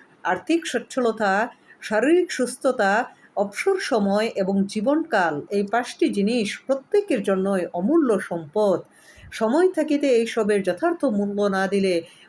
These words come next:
পরে আফসোস করিলেও কোনো ফায়দা হইবে না। অতএব আল্লাহ তাআলা আমাদের সবাইকে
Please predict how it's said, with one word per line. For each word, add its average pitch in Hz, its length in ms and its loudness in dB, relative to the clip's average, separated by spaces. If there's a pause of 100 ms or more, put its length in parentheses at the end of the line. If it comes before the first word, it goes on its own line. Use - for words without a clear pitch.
পরে 208 240 4
আফসোস 196 480 -2
করিলেও 202 420 2
কোনো 175 280 -4
ফায়দা 175 380 -2
হইবে 165 340 -4
না। 135 280 -6 (1400)
অতএব 208 340 2 (640)
আল্লাহ 202 300 2
তাআলা 202 340 2
আমাদের 190 360 0 (1900)
সবাইকে 214 720 0